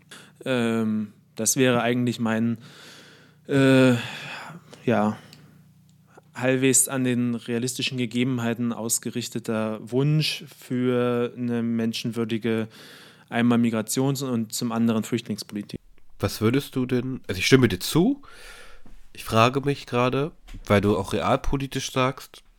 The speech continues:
Speaker 2: wir haben ja jetzt viele, oder ein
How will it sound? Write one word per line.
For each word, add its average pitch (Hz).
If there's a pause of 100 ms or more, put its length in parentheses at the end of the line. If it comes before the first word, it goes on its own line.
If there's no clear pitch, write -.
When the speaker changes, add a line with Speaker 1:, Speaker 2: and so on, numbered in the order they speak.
(340)
Speaker 2:
wir 107
haben 135
ja 135
jetzt 123
viele, 143 (840)
oder 95
ein 90